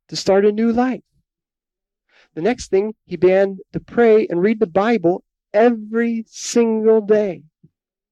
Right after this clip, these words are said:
The Lord has, what should I say, renovated <laughs> his whole interior house, his whole lifestyle. And by my uncle's admission,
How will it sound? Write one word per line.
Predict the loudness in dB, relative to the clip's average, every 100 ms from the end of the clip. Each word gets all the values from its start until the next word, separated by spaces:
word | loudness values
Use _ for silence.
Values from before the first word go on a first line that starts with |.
| _ _ _ _ _ _ _ _ -6
The | -4
Lord | 0 2 4 2 0 -12 _ _
has, | -12 -6 -2 -2 -4 -14 _ _ _ _
what | -20 -16
should | -4 -2
I |
say, | 0 0 -2
renovated | 0 0 2 2 0 0 -2 -2 -6 -4 -4 -4 -10 _ _ -20
<laughs> | _ _ _ _
his | -4 -2
whole | 0 2 2 2
interior | -2 -2 -4 0 2 2 0 -6
house, | -8 -8 -8 -14 -20 _ _ _ _ _ _ _ _ -8
his | -8 -4
whole | 0 0
lifestyle. | 0 -6 -8 -12 -20 -18 -20 -20 _ _ _ _ _ _ _ _ _ _
And | -4 -2 -2 -4 -14 _ _ _
by | -14 -8
my | -4
uncle's | -6 -6 -10 -12 -20 _ _ _
admission, | -10 -4 -4 -2 -4 -4